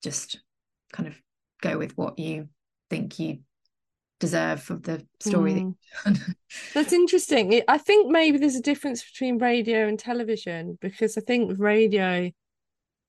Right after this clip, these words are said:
Speaker 2: certainly with the B B C, there seems to be a very set process, particularly for documentaries, and you have to have a production company and you have to go through pitching rounds. And I wonder if for,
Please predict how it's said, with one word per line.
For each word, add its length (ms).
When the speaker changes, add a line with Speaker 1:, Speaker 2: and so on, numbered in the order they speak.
Speaker 2:
certainly 320
with 140
the 60
B 200
B 80
C, 360
there 120
seems 400
to 80
be 480
a 60
very 340
set 420
process, 1080
particularly 540
for 120
documentaries, 1300
and 120
you 80
have 180
to 80
have 100
a 60
production 520
company 720
and 120
you 100
have 180
to 80
go 120
through 200
pitching 440
rounds. 500
And 140
I 40
wonder 360
if 140
for, 580